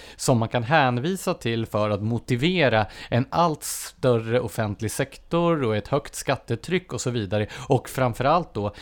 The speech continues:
existensen av en grupp som kan, det vill säga den egna gruppen, som är verksam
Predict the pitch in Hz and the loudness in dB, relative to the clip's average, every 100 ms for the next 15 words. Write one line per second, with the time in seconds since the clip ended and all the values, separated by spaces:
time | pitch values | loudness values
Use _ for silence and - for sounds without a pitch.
0 | - 127 - 127 - 147 156 135 - 104 | -6 -6 -4 -6 -4 -2 -2 -4 -6 -8
1 | 101 123 104 110 101 110 98 101 - - | -4 -2 0 0 -2 -6 -6 -8 -12 -20
2 | - - - 110 113 101 - - 101 - | -20 -20 -16 -4 -2 -2 -4 -6 -6 -4
3 | 110 104 - 110 101 104 110 95 107 135 | -4 -4 -8 -6 -4 -2 -2 -2 -2 -2
4 | 107 151 131 98 - 98 110 104 101 135 | -2 -2 -4 -6 -10 -8 -6 -4 4 4
5 | 95 - - 131 | 4 -2 2 2